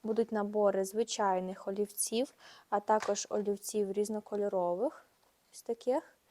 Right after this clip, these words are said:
фломастерів. Дуже багато видів буде. Ось такі звичайні стирки. Також будуть пенали присутні. Ось такі різні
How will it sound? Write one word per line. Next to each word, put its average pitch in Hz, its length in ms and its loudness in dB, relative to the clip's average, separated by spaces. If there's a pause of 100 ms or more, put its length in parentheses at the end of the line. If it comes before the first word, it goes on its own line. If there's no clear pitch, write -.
(360)
фломастерів. 226 920 2 (540)
Дуже 247 280 0
багато 240 560 2
видів 233 520 6 (100)
буде. 240 340 4 (240)
Ось 247 120 -12
такі 220 280 -2
звичайні 202 680 -4
стирки. 269 540 0 (760)
Також 226 340 4
будуть 214 440 0
пенали 196 600 4 (100)
присутні. 240 760 0 (840)
Ось - 80 -20
такі - 300 -4
різні 202 480 -4